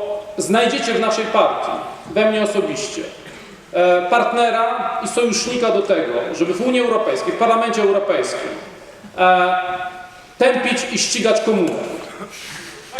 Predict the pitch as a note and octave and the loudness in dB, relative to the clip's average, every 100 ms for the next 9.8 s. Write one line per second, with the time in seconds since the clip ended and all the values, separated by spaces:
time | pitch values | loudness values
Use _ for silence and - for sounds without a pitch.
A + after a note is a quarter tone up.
0 | - - - - - - - - - - | 0 0 -2 -2 0 0 2 2 0 2
1 | - - - - - - - - - - | 2 2 0 0 0 0 2 2 2 2
2 | - - - - - - - D4 D4 C#4+ | 2 2 0 0 0 2 2 4 4 4
3 | C#4+ C#4+ C#4 C4 B3 A3 - - - - | 2 2 2 2 2 0 0 0 0 0
4 | - - - - - - - - - - | 0 0 0 0 0 0 0 0 0 0
5 | - - - - - - - - - - | 0 0 0 0 0 0 0 0 0 0
6 | - - - - F#3+ G3 B3+ B3+ C4 C4 | 0 0 0 0 0 2 0 2 0 0
7 | C4 C4+ A#3 - - - - - - - | 0 2 2 0 -4 -4 -4 -8 -10 -14
8 | - - - - - - - - F3+ F#3+ | -16 -20 -20 -20 -20 -20 -20 -2 0 2
9 | G3+ G#3 - G#3 G#3 A3+ F#3+ - | 2 2 0 0 0 0 -2 -4